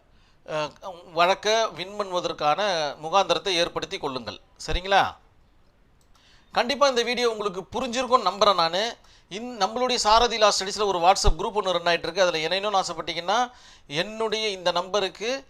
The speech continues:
ஹாய் டெக்ஸ்ட் மெசேஜ் உங்களுடைய பெயர் மற்றும் ஊருடன் அனுப்பிச்சிங்கன்னா நான் குழுவுல இணைச்சிடுறேன். பல நன்மைகள் கொடுக்கும் இந்த குரூப் உங்களுக்கு.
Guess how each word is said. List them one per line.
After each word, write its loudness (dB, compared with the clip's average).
ஹாய் 6
டெக்ஸ்ட் -2
மெசேஜ் -2
உங்களுடைய -2
பெயர் 2
மற்றும் -4
ஊருடன் -2
அனுப்பிச்சிங்கன்னா -4
நான் -2
குழுவுல 0
இணைச்சிடுறேன். -2
பல 6
நன்மைகள் 0
கொடுக்கும் -2
இந்த -4
குரூப் -6
உங்களுக்கு. -8